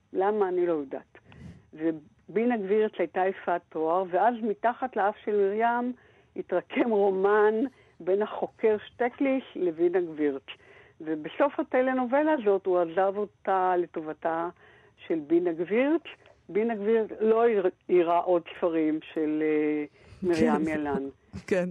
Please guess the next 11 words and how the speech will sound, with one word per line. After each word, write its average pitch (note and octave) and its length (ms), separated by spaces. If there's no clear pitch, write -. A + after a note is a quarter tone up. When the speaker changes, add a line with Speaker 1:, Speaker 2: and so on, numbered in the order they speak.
Speaker 1:
אה, E3+ 380
ומאז, F#3+ 800
ככל G#3+ 280
הידוע G#3 520
לנו, F#3 320
היא F3+ 160
לא G#3 120
נישאה, G#3 560
למרות F#3 460
שבאיזשהו F#3 640
ראיון G3 760